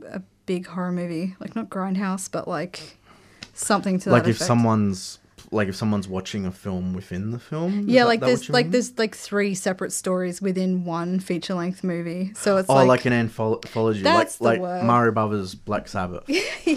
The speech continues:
Speaker 1: Yes, yeah, very like that. Yeah, no, he,
Speaker 2: Mm-hmm.
Speaker 1: I think he referenced Black Sabbath as that.
Speaker 2: Yeah.
Speaker 1: His main influence. Um, so, yes, I, I've seen, look, I,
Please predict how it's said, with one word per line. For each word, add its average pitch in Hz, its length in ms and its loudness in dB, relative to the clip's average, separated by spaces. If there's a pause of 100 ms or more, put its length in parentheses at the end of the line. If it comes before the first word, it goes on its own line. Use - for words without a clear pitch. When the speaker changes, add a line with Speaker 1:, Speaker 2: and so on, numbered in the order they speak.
Speaker 1:
Yes, 156 440 2
yeah, 208 300 -2
very 247 280 2
like 240 240 2
that. 202 180 0
Yeah, 220 140 4
no, 214 200 2
he, 196 260 0
Speaker 2:
Mm-hmm. 185 80 -2
Speaker 1:
I 196 40 -4
think 240 220 0
he 196 120 -4
referenced 185 460 -8
Black 156 200 -8
Sabbath 185 340 -10
as 208 140 -16
that. - 240 -10 (220)
Speaker 2:
Yeah. 104 240 2
Speaker 1:
His 87 100 0
main 180 180 0
influence. 180 500 -6 (600)
Um, 190 500 2 (480)
so, 214 480 6 (300)
yes, 196 480 -4
I, 220 460 2 (360)
I've 240 220 2
seen, 277 380 4
look, 214 240 -4
I, 202 200 -4